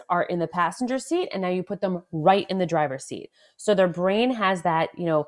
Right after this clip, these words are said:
that intense burst of activity, and the active recovery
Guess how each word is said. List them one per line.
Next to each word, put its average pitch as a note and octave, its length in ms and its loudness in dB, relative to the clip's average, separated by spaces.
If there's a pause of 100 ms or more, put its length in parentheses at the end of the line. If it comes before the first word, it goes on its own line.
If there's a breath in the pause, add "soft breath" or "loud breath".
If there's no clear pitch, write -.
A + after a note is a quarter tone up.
(200 soft breath)
that F3 120 4
intense F#3 500 0
burst F#3+ 280 0
of F#3 40 -4
activity, G3+ 600 0
and F#3+ 100 -2
the F#3 220 -4
active F#3+ 380 -6
recovery E3+ 720 -2